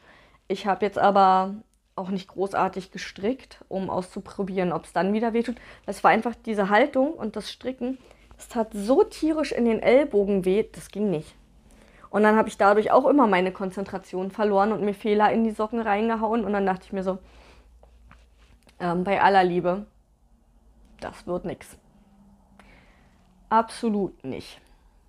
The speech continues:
Ich find's ein bisschen schade, weil ich jetzt die ganzen, äh, fertigen Socken sehe und ich weiß, ich werd mich durch das Muster wahrscheinlich nicht durchquälen, <laughs> ähm, nur um die Socken zu haben.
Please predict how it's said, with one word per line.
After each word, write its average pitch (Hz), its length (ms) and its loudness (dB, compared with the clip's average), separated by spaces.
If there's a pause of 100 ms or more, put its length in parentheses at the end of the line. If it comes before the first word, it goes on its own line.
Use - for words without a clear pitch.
(1400)
Ich 196 140 -8
find's 247 240 2
ein 254 80 -2
bisschen 196 500 -2
schade, 220 420 2
weil 196 120 2
ich 202 80 -4
jetzt - 240 -8
die 214 60 -10
ganzen, 185 560 -2
äh, 165 120 0
fertigen 185 380 -2
Socken 233 320 0
sehe 214 240 0
und 196 180 -2
ich 185 160 -8
weiß, 190 280 0
ich 190 120 -12
werd 175 180 -2
mich 185 140 -10
durch 180 140 -8
das 180 180 -10
Muster 196 380 -4
wahrscheinlich 170 500 -4
nicht 262 360 -2
durchquälen, 214 920 0 (640)
<laughs> - 760 -20
ähm, 220 440 4
nur 226 100 4
um 214 120 4
die 202 100 0
Socken 185 300 0
zu 240 180 -4
haben. 247 360 0